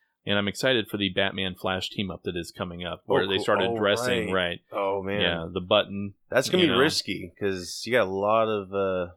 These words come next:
Speaker 1: There's a lot of, uh,
Speaker 2: fans with Watchmen and
Speaker 1: Right, and they're be-, they're very cautious, you know. They, a lot of those people don't think Watchmen should have ever been used past what Alan Moore did. I get that to a degree, but at the same time,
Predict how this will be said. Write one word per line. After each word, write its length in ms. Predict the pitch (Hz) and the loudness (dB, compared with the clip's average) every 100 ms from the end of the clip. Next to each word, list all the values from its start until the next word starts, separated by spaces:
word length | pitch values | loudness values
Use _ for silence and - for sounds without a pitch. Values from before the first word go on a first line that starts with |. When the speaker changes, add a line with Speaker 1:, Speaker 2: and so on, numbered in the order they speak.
| - | -8
Speaker 1:
There's 140 | 190 | -2
a 60 | 214 | 2
lot 140 | 208 | 4
of, 160 | 185 147 | 4 4
uh, 160 | 131 120 | 4 6
Speaker 2:
fans 280 | 110 110 | 4 2
with 140 | 101 90 | 0 -2
Watchmen 720 | 95 98 - 98 95 92 87 | 0 0 -2 -6 -4 -4 -4
and 240 | 107 113 120 | -6 -6 0
Speaker 1:
Right, 360 | 151 117 92 | 2 4 2
and 180 | 104 110 | 0 2
they're 160 | 113 113 | 4 2
be-, 180 | 117 - | 2 2
they're 180 | 120 110 | 2 2
very 320 | 127 147 147 | 2 2 2
cautious, 800 | - 139 139 - 92 - - - | 0 0 0 0 -2 -4 -8 -4
you 140 | 104 | 0
know. 260 | 95 92 95 | 2 2 4
They, 440 | 98 104 104 98 101 104 - | 4 4 2 0 -4 -8 -6
a 60 | 95 | 0
lot 180 | 104 123 | 2 2
of 40 | |
those 140 | 120 107 | 0 -4
people 220 | 117 107 | -4 -2
don't 180 | 107 104 | 0 0
think 200 | 107 101 _ _ - 101 | -4 -6 _ _ -20 -4
Watchmen 380 | 104 104 107 101 | -2 0 -2 -6
should 140 | 104 | -2
have 80 | 104 | 2
ever 160 | 104 104 | 2 2
been 180 | 107 | -2
used 400 | 107 107 98 - | -2 -2 -2 -4
past 320 | - 107 101 - | -4 -2 -2 -2
what 180 | 104 - | -4 -4
Alan 260 | 92 92 | -6 -6
Moore 260 | 92 90 87 | -6 -6 -6
did. 340 | 85 69 - - _ - 117 | -6 -10 -12 -18 _ -2 0
I 100 | 120 107 - | 0 -2 2
get 200 | 120 123 _ - | 4 4 _ -4
that 420 | 107 104 101 - | 2 2 2 -4
to 140 | - 104 | -4 -2
a 40 | |
degree, 580 | 92 95 98 98 101 117 | -2 -4 -4 -2 0 0
but 160 | 110 95 | -2 -4
at 60 | |
the 80 | 95 | -4
same 280 | - 107 98 | -2 -2 -2
time, 520 | - 117 98 98 104 | 0 0 0 -2 -8